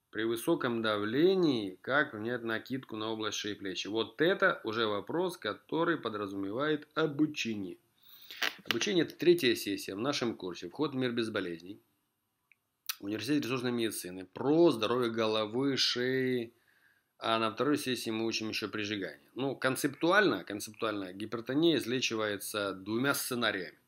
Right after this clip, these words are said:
Голова, шея — там семь позиций. Плюс прижигание два-три часа за сутки надо научиться накапливать. И это мы учим во второй и в третьей сессии. В курсе «Вход в мир без болезней». Потом это огромный объем,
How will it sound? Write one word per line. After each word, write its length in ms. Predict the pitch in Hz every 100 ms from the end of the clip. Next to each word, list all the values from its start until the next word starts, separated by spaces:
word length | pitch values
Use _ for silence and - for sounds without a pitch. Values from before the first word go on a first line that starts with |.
| _
Голова, 340 | 120 120 123
шея — 280 | 123 214 165
там 220 | - 113 113
семь 240 | 117 107
позиций. 420 | 107 98 92 - _ _ - - - _
Плюс 180 | 165 175
прижигание 560 | 143 127 127 160 151 120
два-три 340 | 117 127 113
часа 240 | 113 110
за 120 | 110 107
сутки 300 | - 147 117
надо 220 | 113 107
научиться 420 | 110 107 123 113
накапливать. 800 | 107 113 - 113 107 104 95 - _
И 80 | 131
это 200 | 156 127
мы 120 | 117
учим 340 | 123 113 104 -
во 160 | - 120
второй 400 | - 104 139 151
и 260 | 147 123 127
в 160 | 113
третьей 360 | - 110 110 104
сессии. 360 | - 85 -
В 80 | 85
курсе 340 | - 160 170 107
«Вход 200 | - 120
в 40 |
мир 140 | 117
без 160 | 110 104
болезней». 340 | 104 95 82
Потом 260 | - 117 120
это 120 | 107
огромный 640 | 101 120 117 117 101 95 92
объем, 560 | 98 92 90 90 123